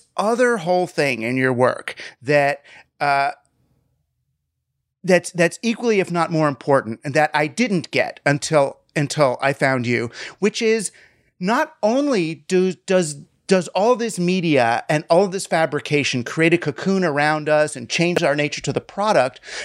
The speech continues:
but it ends up creating an environment where the product can go be made by slaves in Sri Lanka that we don't see. That, <laughs> do you know what I mean?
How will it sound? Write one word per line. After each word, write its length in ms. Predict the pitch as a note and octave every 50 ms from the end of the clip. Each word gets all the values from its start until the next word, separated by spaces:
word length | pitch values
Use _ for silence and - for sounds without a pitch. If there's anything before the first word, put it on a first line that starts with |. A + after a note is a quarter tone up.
| - -
but 400 | F3 C3+ G3+ G#3+ A3+ A3+ - _ - - - - - - - _
it 220 | - G#3+ G#3+ _ _
ends 380 | A3+ A#3+ C#4 D#4+ E4+ - - - -
up 260 | G#3+ A#3 C4 B3 - -
creating 800 | - - - G#3 G3+ F#3+ G3+ G#3+ A3 A3 A3 A3 G#3+ G#3+ G#3 F3+ - - _ _
an 140 | - G3+ G#3
environment 600 | G3+ G3 F3 F#3 F#3+ G#3+ A3 A3 G#3+ G#3 G#3+ G#3 -
where 400 | - D3+ F3+ G3 G#3 G#3 G#3 F#3+ - _ _ _ -
the 180 | C3+ C#3+ F#3 F3+ F3+ - _ _
product 1080 | - - - - - - F3 F3 G3 G#3+ C4 D#4 D#4 B3 F3+ E3+ E3+ - - - - - - - - - - _ -
can 140 | - A3
go 260 | G#3+ E3 G3 G#3+ G#3+ G#3+
be 180 | F#3+ G#3 G3
made 320 | F#3 F#3 F#3+ G3+ G3+ F3+ D3
by 200 | E3+ D#3+ D#3 D3
slaves 880 | - - - - - F#3 G#3 A3+ A3+ A3 G#3 F#3+ F3 D#3 C#3 B2+ B2+ - _ -
in 380 | E3+ E3 E3 D#3+ D#3+ D#3 D3 - - - _ _
Sri 300 | - - - G#3 G3 F#3
Lanka 340 | F#3 G3 G#3+ A#3 - G3+ F3
that 160 | F3 E3+ F3
we 140 | G3 E3+ E3+
don't 200 | F3+ F3 E3 -
see. 520 | - - - - A3+ F3 B2+ A2 A#2 - _
That, 180 | F3 E3+ - -
<laughs> 500 | G#3 - - C5 A4+ F4 - - - -
do 80 | -
you 40 | C#4
know 100 | C4 B3+
what 100 | A#3+ A#3+
I 80 | A#3+ G#3+
mean? 240 | G#3 A#3+ B3 A3